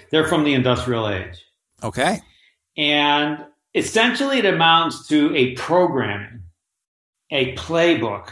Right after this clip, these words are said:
Speaker 1: I like to think of it, so that in a certain situation, we're gonna react in a certain way. So someone comes up to you and tells you, gives you news that you don't like. Like, "Hey, I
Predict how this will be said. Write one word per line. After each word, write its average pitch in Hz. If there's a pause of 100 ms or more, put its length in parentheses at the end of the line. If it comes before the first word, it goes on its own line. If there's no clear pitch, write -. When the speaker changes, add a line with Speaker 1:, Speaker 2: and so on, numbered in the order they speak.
Speaker 1:
I 120
like 120
to 120
think 110
of 104
it, 107
so 160
that 143
in 135
a 131
certain 135
situation, 185
we're 143
gonna 131
react 120
in 120
a 110
certain 120
way. 107
So 175
someone 185
comes 165
up -
to 180
you 156
and 143
tells 185
you, 160
gives 170
you 156
news 208
that 170
you 156
don't 143
like. 113 (840)
Like, 120
"Hey, 170
I 147